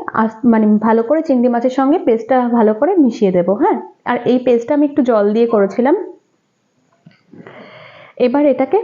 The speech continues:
ভালো করে মেখে নেব। তার আগে এর মধ্যে আরও কিছু জিনিস আমরা ব্যবহার করব। এর মধ্যে আমরা এবার দেব সামান্য স্বাদ মতো লবণ, পুরের জন্য যেটুকু প্রয়োজন সেই লবণটুকু আমরা দেব। আর দেব আমরা কিছু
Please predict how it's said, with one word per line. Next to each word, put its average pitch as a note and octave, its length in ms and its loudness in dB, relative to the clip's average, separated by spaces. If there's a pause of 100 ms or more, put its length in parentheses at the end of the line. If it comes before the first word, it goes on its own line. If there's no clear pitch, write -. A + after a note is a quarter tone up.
ভালো A3+ 280 2
করে E4+ 320 -2
মেখে A#3 260 0
নেব। A#3+ 220 2
তার C4+ 300 0
আগে C4 200 2
এর B3+ 280 2
মধ্যে B3+ 320 0
আরও A#3+ 240 2
কিছু C4 320 -2
জিনিস A#3+ 320 2
আমরা B3+ 280 0 (180)
ব্যবহার A3 440 0
করব। G#3+ 440 0 (300)
এর C4 180 0
মধ্যে D4 300 2
আমরা C#4+ 220 4
এবার C4+ 220 0
দেব A#3+ 180 2
সামান্য A#3+ 480 0
স্বাদ A3 280 -2
মতো A3+ 240 0
লবণ, A3 380 2 (580)
পুরের A3+ 300 2
জন্য A3+ 260 0
যেটুকু A3 320 0
প্রয়োজন A3+ 440 2
সেই C4 220 0
লবণটুকু A3 520 -2
আমরা A#3 240 2
দেব। G#3 300 0 (460)
আর B3 200 -2
দেব C#4+ 220 0
আমরা C4+ 240 0
কিছু C4+ 480 -2